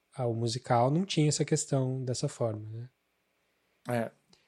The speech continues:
Speaker 2: Pro-,
Speaker 1: Mas eu acho
Speaker 2: provavelmente.
Speaker 1: que,
Speaker 2: Então
Speaker 1: assim,
Speaker 2: tem
Speaker 1: pra cada coisa desse tipo que você tá falando, que, ah, você precisa ter um conhecimento um pouquinho maior da,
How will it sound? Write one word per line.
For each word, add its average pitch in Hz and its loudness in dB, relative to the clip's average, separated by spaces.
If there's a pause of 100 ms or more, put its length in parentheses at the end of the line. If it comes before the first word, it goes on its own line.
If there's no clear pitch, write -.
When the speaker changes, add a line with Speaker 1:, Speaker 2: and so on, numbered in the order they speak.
(180)
Speaker 2:
Pro-, 110 -2
Speaker 1:
Mas 262 4
eu 294 8
acho 285 6
Speaker 2:
provavelmente. 156 6
Speaker 1:
que, 135 6
Speaker 2:
Então 143 8
Speaker 1:
assim, 135 8
Speaker 2:
tem 123 4
Speaker 1:
pra 165 4
cada 226 4
coisa 139 6
desse 123 6
tipo - 0
que - -4
você - -4
tá 113 0
falando, 117 0
que, - -2
ah, 123 4
você - -2
precisa - -4
ter 143 0
um 123 0
conhecimento 120 0
um - -20
pouquinho 175 0
maior 131 4
da, 117 2